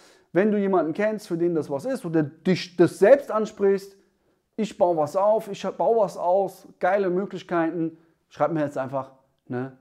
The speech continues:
Direct Message. Ja, das heißt, das erste ist mal deine sozialen Medien, wo du einfach mal organisch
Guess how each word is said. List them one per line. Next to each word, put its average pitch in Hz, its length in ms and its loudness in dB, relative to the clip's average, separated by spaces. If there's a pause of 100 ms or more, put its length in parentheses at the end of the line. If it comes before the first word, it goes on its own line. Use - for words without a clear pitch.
(140)
Direct 127 560 -4 (120)
Message. - 640 -2
Ja, 170 140 0
das 175 120 -6
heißt, 202 200 -4
das 165 100 -8
erste 226 360 2
ist 180 140 -4
mal 185 260 2 (400)
deine 170 560 2 (260)
sozialen 151 1080 4 (360)
Medien, 156 640 4 (280)
wo 143 240 6
du 160 120 8
einfach 143 260 4
mal 139 160 4
organisch 131 880 2